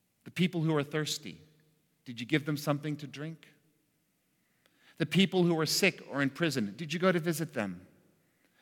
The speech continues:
The people who are naked, who are without, did you provide for them? These are the ultimate questions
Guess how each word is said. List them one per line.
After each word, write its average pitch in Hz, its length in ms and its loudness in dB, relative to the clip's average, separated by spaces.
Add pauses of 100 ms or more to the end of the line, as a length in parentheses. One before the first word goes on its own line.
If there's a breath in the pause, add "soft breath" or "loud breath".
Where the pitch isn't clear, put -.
(100)
The 156 80 -6
people 196 380 2
who 180 160 4
are 165 120 4
naked, 160 500 2
who 147 260 4
are 139 160 8
without, 135 580 0 (220 loud breath)
did 139 160 -6
you 151 80 -4
provide 143 580 2
for 127 140 -10
them? 90 300 -8 (2750 soft breath)
These 196 560 4
are 196 100 4
the 180 80 2
ultimate 175 420 2
questions 165 600 4